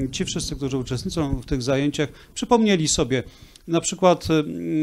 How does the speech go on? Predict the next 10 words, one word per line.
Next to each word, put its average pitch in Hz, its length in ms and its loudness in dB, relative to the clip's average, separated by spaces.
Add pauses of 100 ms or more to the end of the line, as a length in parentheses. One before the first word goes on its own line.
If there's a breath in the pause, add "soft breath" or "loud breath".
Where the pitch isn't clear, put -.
(140)
w 123 60 -8
jaki 180 240 2
sposób 165 480 -2
udziela 151 480 2
się 135 180 -2
pierwszej 143 300 -2
pomocy 123 400 -4
medycznej. 113 580 -10 (1040 soft breath)
Takie 180 280 4
zajęcia 160 600 4